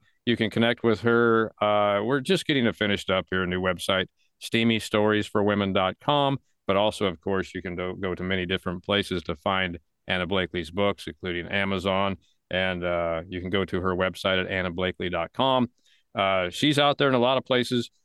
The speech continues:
You want to go check her work out, and it's just, it's just really fun stuff.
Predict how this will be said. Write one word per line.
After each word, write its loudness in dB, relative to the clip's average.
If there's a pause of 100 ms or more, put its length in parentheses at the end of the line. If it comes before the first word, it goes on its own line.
(120)
You -2
want 2
to -2
go 2
check 0
her 0
work 0
out, 2
and -2
it's -6
just, -4 (160)
it's -2
just -2
really 0
fun -4
stuff. -8